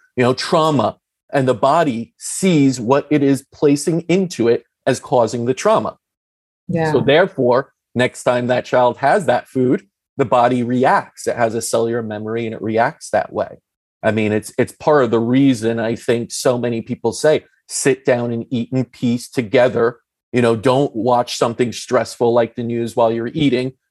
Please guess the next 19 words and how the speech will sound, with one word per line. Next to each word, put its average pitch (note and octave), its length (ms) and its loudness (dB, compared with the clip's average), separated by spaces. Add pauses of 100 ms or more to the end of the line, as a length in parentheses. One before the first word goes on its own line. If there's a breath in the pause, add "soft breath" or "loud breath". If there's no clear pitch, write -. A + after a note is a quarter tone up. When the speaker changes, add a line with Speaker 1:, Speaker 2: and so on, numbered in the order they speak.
Speaker 1:
'cause A#2 160 0
your B2 120 4
body, B2 340 2
first C#3 340 0
off, A#2+ 180 4
digestive A2+ 600 -2
capabilities A2 720 -4
go G#2+ 220 0
down. A2 340 -2
You A#2 100 -6
go A2+ 180 -4
into A2 160 -6
a G#2+ 60 -6
sympathetic G#2+ 640 -4
state. A#2 260 -4
You A2+ 80 -8
need B2+ 360 -2
to A#2+ 60 -4
be A2+ 340 -6